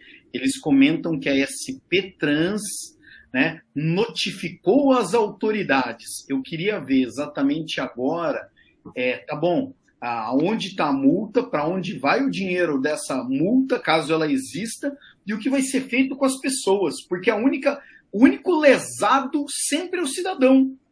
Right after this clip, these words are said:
E daqui a gente tem mais uma vez, é assim, ca-, ca-, Alexandre, nome, nome social, data de nascimento, C P F, R G, endereço, número de telefone, filiação,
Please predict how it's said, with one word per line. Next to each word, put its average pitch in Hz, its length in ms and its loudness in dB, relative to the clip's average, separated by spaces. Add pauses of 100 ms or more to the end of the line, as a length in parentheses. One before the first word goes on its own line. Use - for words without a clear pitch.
(360)
E 220 60 -6
daqui - 280 4
a 285 60 -2
gente 262 240 2
tem 277 140 2
mais 285 240 2
uma 311 220 -4
vez, 202 340 -2
é 208 60 0
assim, 220 480 -4 (260)
ca-, - 140 -14 (240)
ca-, - 300 -12 (380)
Alexandre, 190 560 -6 (360)
nome, 165 840 0 (220)
nome 233 400 0
social, 165 920 -2 (240)
data 208 380 0
de 196 140 -6
nascimento, 170 880 -4 (200)
C - 300 -4
P 208 180 0
F, 254 440 2
R 196 240 0
G, 147 240 -2
endereço, 208 760 0
número 359 600 0
de 262 140 4
telefone, 196 800 0 (720)
filiação, 214 1120 -2